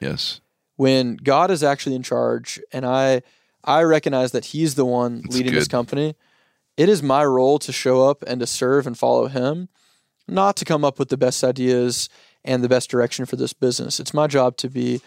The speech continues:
Speaker 2: consistently following him and looking for his guidance, and also trusting in the gifts he's given me. You know,
Speaker 1: Yes.
Speaker 2: God has given me gifts that I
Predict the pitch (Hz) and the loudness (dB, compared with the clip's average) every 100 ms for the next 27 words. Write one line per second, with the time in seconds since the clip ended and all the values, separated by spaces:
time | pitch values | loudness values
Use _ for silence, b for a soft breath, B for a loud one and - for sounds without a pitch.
0 | b b b b - 127 123 - 143 135 | b b b b -6 -4 -2 2 2 2
1 | 139 123 127 120 - 123 127 131 127 123 | -4 -2 -2 -2 0 2 2 2 0 0
2 | 131 120 120 120 123 - 123 123 139 123 | 0 0 -2 -4 -4 -4 -8 -6 -4 -2
3 | - 143 120 110 - - b b b b | -2 -4 -6 -6 -8 -8 b b b b
4 | 139 135 127 117 - 208 - 135 - 143 | 0 2 0 0 2 2 2 -2 2 0
5 | - 131 123 120 120 127 - 131 123 120 | 0 -4 -4 -6 -2 -2 -2 -6 -4 -4
6 | 131 - - - 127 123 120 98 78 - | -6 -10 -14 -10 -4 -2 0 -2 -2 -6
7 | - 135 170 170 135 143 135 127 123 120 | -2 2 4 2 2 0 0 -2 -2 -2
8 | 107 _ _ _ - 139 131 147 - - | -6 _ _ _ -14 0 2 2 0 -2
9 | 123 127 131 127 | 0 2 2 2